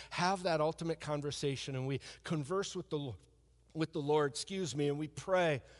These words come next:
it brings us peace of mind. It gives a peace to our mind. It is incredible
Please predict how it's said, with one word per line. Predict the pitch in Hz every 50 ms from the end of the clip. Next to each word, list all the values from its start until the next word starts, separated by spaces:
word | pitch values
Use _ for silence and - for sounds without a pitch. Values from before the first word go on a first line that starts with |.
| - - - - - - -
it | 175 180 - - - -
brings | - 139 170 185 202 220 233 240 214 - - -
us | 175 156 147 143 147 139 - - - - - - - - _ _ - - _ _ _ _ _
peace | - - - 165 170 175 165 - - - - - - - _ _ -
of | - 127 117 101
mind. | 107 107 104 101 101 101 98 92 92 90 - - _ _ _ _ _ _ _ _ _ _ _ _ _ _ _ _ _ _ _ _ _ _
It | 165 175 - -
gives | - 190 202 180 156 -
a | 180 156 131 - - - - - - _ _ _
peace | - - - - - - 233 233 208 175 127 - - - - - - - - - - - _ - -
to | - 170 175 170
our | 156 147 143
mind. | 147 143 160 170 185 185 185 185 175 160 151 139
It | 151 160
is | 170 165 156 - - - - - - -
incredible | 185 190 180 139 - - - - - - 196 220 240 240 240 240 214 196 202 180 156 127